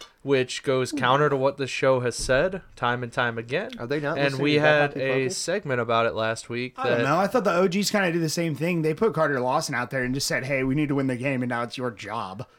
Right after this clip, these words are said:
Speaker 1: Which is, which is fine.
Speaker 3: And Carter and Jordan, I mean, that line was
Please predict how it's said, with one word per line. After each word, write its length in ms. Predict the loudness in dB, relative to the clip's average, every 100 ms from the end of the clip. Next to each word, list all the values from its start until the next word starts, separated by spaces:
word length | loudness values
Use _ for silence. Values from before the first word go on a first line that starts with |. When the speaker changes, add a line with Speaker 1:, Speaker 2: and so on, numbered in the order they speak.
| _ _ _ _
Speaker 1:
Which 160 | -4 0
is, 140 | -2 -2
which 160 | -4 -4
is 80 | -2
fine. 300 | 0 0 -4 -10
Speaker 3:
And 340 | 0 0 0 -2
Carter 320 | 0 2 2
and 140 | 0
Jordan, 540 | 0 0 0 -2 -4 -8 _ _ _ _ _
I 40 |
mean, 100 | -4
that 220 | 0 0 0
line 320 | 0 0 -4
was 420 | -6 -4 -6 -8